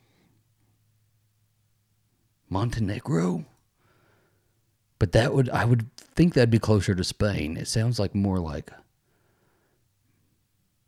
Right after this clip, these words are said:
okay,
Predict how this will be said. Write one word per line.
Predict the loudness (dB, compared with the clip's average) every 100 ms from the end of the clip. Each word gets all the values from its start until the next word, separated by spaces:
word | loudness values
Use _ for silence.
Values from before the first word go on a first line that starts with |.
| _ _ _ _ _ _ _ _ _ _ _ -16 -14 -18 _ _ _ _ _ _ _ _ _ _ _ _ _ _ _ _ _ _ -6
okay, | -2 -2